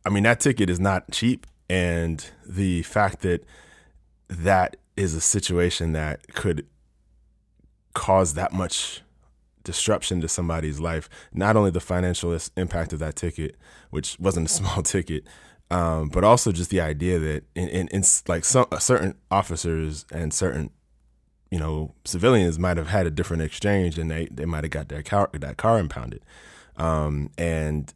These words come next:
you know, I, I, I thought of Philando Castile, who lost his life in, behind the s-, behind the wheel of a car, and he was a victim of the vehicular paperwork industry. That, I mean, I can't remember. I,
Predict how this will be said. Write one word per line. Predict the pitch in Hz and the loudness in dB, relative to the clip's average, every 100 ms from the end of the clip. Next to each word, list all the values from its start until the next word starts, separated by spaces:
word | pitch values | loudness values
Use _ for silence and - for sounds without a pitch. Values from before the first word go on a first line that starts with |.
| _ - | _ -6
you | 90 | -2
know, | 80 | -2
I, | 87 - | -4 -6
I, | 85 85 76 - | -4 -4 -6 -10
I | 78 | -12
thought | - 78 | -4 -4
of | 78 | -4
Philando | - 82 82 | -4 -2 -4
Castile, | - 82 - 120 107 | -4 -8 2 4 4
who | 87 87 80 - - - _ - _ | 4 0 -2 -6 -20 -20 _ -20 _
lost | 82 85 87 | 0 0 0
his | 85 71 | -6 0
life | 92 104 90 - _ - _ _ | 2 2 0 -10 _ -20 _ _
in, | 92 - - | -4 -4 -6
behind | 82 82 85 | -4 -2 -2
the | |
s-, | 78 - | -2 -6
behind | 80 78 82 | -8 -6 -2
the | 82 | 0
wheel | 87 | 2
of | 90 | 2
a | 92 | 2
car, | - - 76 - | 2 0 -2 -4
and | 80 82 80 | -4 -2 2
he | 95 | 4
was | 110 87 | 6 6
a | |
victim | 85 113 95 87 - | 4 4 4 4 2
of | 85 82 76 76 | 2 2 0 -4
the | 78 | -2
vehicular | 85 101 92 87 | 0 2 2 2
paperwork | 82 101 85 82 107 | 2 0 2 0 2
industry. | 107 85 - - | 2 2 -4 -8
That, | 95 107 - | -6 -4 -2
I | |
mean, | 98 | -4
I | 85 | -4
can't | - 113 | 0 2
remember. | 104 | 2
I, | 87 | 0